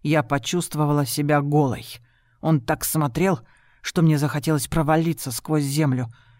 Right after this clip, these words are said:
Мне казалось, что Демир испытывает ко мне отвращение,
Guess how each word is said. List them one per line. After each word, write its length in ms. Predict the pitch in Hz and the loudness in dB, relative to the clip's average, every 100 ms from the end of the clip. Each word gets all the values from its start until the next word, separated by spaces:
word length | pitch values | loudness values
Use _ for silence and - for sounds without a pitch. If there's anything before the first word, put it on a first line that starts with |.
| _ _ | _ _
Мне 140 | 156 156 | -2 0
казалось, 360 | 160 160 156 | 2 2 0
что 200 | - 170 | -2 -2
Демир 420 | 156 160 175 175 - _ _ | 2 4 4 2 -2 _ _
испытывает 540 | 156 - 190 180 165 | -6 -2 0 2 0
ко 120 | - 170 | 2 2
мне 140 | 180 | 2
отвращение, 1080 | 170 - 165 165 - 226 226 160 139 120 | 0 -4 -4 -2 0 2 4 4 2 -4